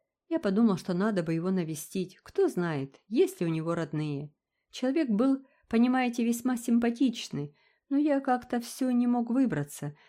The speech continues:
Наконец забежал в больницу спустя два дня. Бриски был в скверном состоянии.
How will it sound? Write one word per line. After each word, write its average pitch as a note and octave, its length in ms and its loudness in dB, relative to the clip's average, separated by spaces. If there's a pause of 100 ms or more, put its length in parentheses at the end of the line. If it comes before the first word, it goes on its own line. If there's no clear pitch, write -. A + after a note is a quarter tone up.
(160)
Наконец B3+ 420 2
забежал A#3 420 2
в G#3 40 2
больницу A#3 420 2
спустя - 420 -4
два F3 220 -2
дня. D#3 360 -4 (320)
Бриски G#3 400 0
был G3+ 180 0
в F#3+ 80 -10
скверном G#3+ 440 0
состоянии. F3+ 840 -2